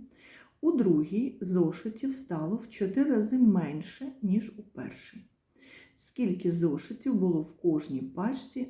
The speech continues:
спочатку? Оформимо умову задачі у вигляді таблиці. Перша пачка, друга пачка, було, змінилося, стало. Заповнюємо, читаємо умову, заповнюємо нашу таблицю.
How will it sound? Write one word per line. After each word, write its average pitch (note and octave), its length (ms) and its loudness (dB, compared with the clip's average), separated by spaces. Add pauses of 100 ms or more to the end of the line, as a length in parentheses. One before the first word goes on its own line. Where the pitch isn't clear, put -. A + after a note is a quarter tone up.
(100)
спочатку? - 720 -18 (840)
Оформимо E3 760 -2
умову D#3+ 520 -2
задачі C4+ 580 -4
у G3 180 -2
вигляді E3+ 280 -4
таблиці. - 720 -8 (1300)
Перша G3+ 400 -6
пачка, D4 460 -6
друга E3 400 -4 (100)
пачка, C#4 420 -6
було, A3+ 340 -2
змінилося, A3 680 2
стало. - 480 -12 (640)
Заповнюємо, F3+ 840 2
читаємо F3+ 580 4
умову, F4 380 4
заповнюємо B3 640 4
нашу F#3 360 0
таблицю. - 540 -10